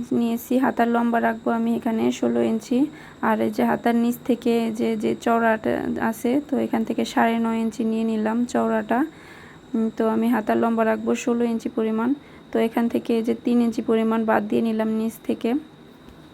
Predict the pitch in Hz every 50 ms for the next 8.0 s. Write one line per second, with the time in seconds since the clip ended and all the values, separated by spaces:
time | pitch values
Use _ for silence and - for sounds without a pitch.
0 | - - - - - - - - - - - - - - - - - - - -
1 | - - - - - - - - - - - - - - - - - - - -
2 | - 247 240 240 240 233 233 - 233 - 240 233 233 226 226 226 233 254 262 277
3 | 262 240 226 220 214 220 233 233 226 226 226 220 - 247 240 233 220 220 233 233
4 | 320 349 - - - - - - - - - - - - 247 233 233 214 - 233
5 | 226 262 311 - - - - - - - - - 226 226 220 226 220 233 240 262
6 | 269 269 233 233 - 233 226 220 220 220 220 220 220 226 226 233 226 226 226 226
7 | 240 269 277 - - - 226 226 220 220 226 214 - 240 226 214 208 208 214 214